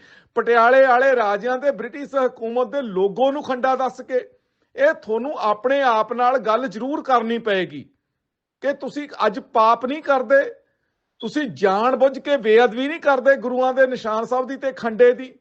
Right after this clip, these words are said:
ਕਿਉਂਕਿ ਜਦੋਂ ਤੁਸੀਂ ਅੰਗਰੇਜ਼ਾਂ ਦੇ ਝੰਡੇ ਨੂੰ ਚੱਕ ਕੇ ਚੱਲਦੇ ਹੋ, ਜਿਹੜਾ ਦਿੱਤਾ, ਜਿਹਦੇ ਉੱਤੇ ਉਹਨਾਂ ਨੇ ਆਪਣਾ ਲੋਗੋ ਲਾਇਆ, ਉਹਨੂੰ ਨਿਸ਼ਾਨ ਸਾਹਿਬ ਦਾ ਦਰਜਾ ਦਿੰਦੇ ਹੋ, ਤਾਂ ਸ੍ਰੀ ਗੁਰੂ ਦਸਵੇਂ ਪਾਤਸ਼ਾਹ ਜੀ ਦੇ ਨਿਸ਼ਾਨ ਸਾਹਿਬ ਦੀ ਤੁਸੀਂ ਘੋਰ ਬੇਅਦਬੀ ਕਰਦੇ ਹੋ।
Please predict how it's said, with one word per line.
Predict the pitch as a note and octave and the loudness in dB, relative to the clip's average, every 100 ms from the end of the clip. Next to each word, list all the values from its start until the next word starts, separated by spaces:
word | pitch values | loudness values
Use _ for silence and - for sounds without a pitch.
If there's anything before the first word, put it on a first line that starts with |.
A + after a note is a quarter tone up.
| _ _ _ _ | _ _ _ _
ਕਿਉਂਕਿ | A#3+ B3+ D4+ G3+ | 2 4 2 2
ਜਦੋਂ | G3+ G3+ C#4 | 0 2 0
ਤੁਸੀਂ | C#4+ C4+ C#4 D4+ - _ _ _ _ _ | -2 -8 -10 -10 -14 _ _ _ _ _
ਅੰਗਰੇਜ਼ਾਂ | A3 A3+ A3 A3+ G3+ C#4 | -4 2 4 4 2 0
ਦੇ | C#4 | 0
ਝੰਡੇ | D4 C#4+ A3+ F3+ A#3+ | 0 0 0 2 0
ਨੂੰ | C#4+ | 0
ਚੱਕ | - B3 A#3+ | 0 0 2
ਕੇ | C4+ C#4 | -2 -2
ਚੱਲਦੇ | C4+ A#3+ A#3 C4+ C4+ | 2 2 2 0 0
ਹੋ, | A#3 C#3+ - | 0 -6 -14
ਜਿਹੜਾ | C#3 B3 C#4+ | -2 0 0
ਦਿੱਤਾ, | G#3+ G#3+ C4 B3+ D3 - _ _ | -2 -2 0 0 0 -8 _ _
ਜਿਹਦੇ | G#3 C#4+ | -8 -2
ਉੱਤੇ | C#4 C4+ | -2 2
ਉਹਨਾਂ | C4 C#4 | 2 2
ਨੇ | C#4+ C#4 | -2 0
ਆਪਣਾ | A#3+ B3 C4+ | 0 0 -2
ਲੋਗੋ | B3 G#3+ G3 B3+ | 0 0 2 0
ਲਾਇਆ, | B3 A#3+ A#3 | 2 0 0
ਉਹਨੂੰ | A3+ C#4 D4 | -2 -6 -10
ਨਿਸ਼ਾਨ | B3 G3+ G#3+ B3 | -10 -6 -6 -6
ਸਾਹਿਬ | C4 C4 | -8 -4
ਦਾ | D4 | -6
ਦਰਜਾ | B3+ A3 G#3 C4 | -4 -6 -4 -6
ਦਿੰਦੇ | C4 A#3 A#3+ | -4 -8 -8
ਹੋ, | C#4+ | -8
ਤਾਂ | - C#4 | -6 -8
ਸ੍ਰੀ | - A#3 | -8 -14
ਗੁਰੂ | B3 C#4 A#3 | -14 -14 -8
ਦਸਵੇਂ | F3 F#3+ G#3 C4+ | -6 -6 -6 -8
ਪਾਤਸ਼ਾਹ | C4 B3 A#3+ A#3+ B3 | -6 -4 -4 -4 -8
ਜੀ | A#3 | -2
ਦੇ | C4+ | -2
ਨਿਸ਼ਾਨ | B3+ - F#3+ G3+ B3 | -2 -6 -6 -6 -2
ਸਾਹਿਬ | B3+ C4+ | -2 -2
ਦੀ | B3 | -4
ਤੁਸੀਂ | C4 A#3+ - | -12 -14 -18
ਘੋਰ | - C4+ G#3+ | -8 -2 0
ਬੇਅਦਬੀ | F3+ F#3+ F3+ F3+ | 2 0 -2 -8
ਕਰਦੇ | F#3+ G3 E3 | -4 -4 -4
ਹੋ। | F3+ | -8